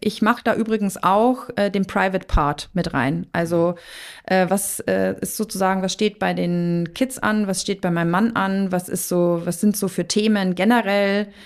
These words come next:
ist im nächsten Quartal ein größerer Urlaub. Also ich mach da so einen kompletten dreihundertsechzig Grad rundum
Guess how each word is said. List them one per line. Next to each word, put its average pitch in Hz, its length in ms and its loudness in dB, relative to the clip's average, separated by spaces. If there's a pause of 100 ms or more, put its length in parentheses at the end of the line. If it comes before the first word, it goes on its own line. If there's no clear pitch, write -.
(160)
ist - 160 -2
im 185 60 4
nächsten 190 320 0
Quartal 180 340 -4
ein 180 120 0
größerer 180 440 -2
Urlaub. 220 400 4
Also 180 180 0
ich 180 100 0
mach 226 120 4
da 208 80 2
so 202 80 0
einen 190 80 0
kompletten 233 560 2
dreihundertsechzig 202 720 0
Grad 196 240 0
rundum 233 400 4